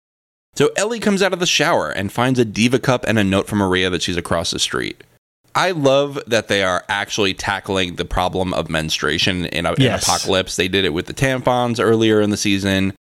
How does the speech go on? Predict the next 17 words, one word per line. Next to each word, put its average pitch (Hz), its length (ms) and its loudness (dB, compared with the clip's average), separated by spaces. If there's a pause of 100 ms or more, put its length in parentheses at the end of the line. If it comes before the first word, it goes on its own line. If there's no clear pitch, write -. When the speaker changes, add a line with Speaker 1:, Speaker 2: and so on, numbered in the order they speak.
(320)
Speaker 1:
The - 60 -2
Diva 170 260 2
cup 151 240 0
is 120 100 2
a 127 40 2
much 139 260 2
more 135 120 4
practical 127 520 0
thing 120 240 0
in 101 100 0
this 110 180 -2
world, 87 240 2
I 87 80 2
would 82 160 -2
say. 85 360 0 (480)
And 104 500 2
yeah, 185 200 2